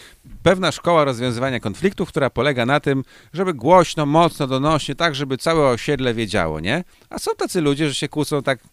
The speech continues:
powiedziałbym, metodycznie, tak po matematycznemu, nie? Że siadają, mówią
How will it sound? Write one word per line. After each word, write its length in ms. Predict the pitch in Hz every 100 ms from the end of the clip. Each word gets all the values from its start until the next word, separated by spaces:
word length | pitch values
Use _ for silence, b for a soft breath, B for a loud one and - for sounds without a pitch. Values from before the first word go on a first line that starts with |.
| b b -
powiedziałbym, 360 | 240 196 160
metodycznie, 640 | 151 143 120 101 - 87 78
tak 200 | 160 -
po 160 | 240
matematycznemu, 720 | 202 160 139 120 104 98 85 87
nie? 140 | 135
Że 60 | 113
siadają, 460 | 113 101 143 131
mówią 420 | 120 107 104 98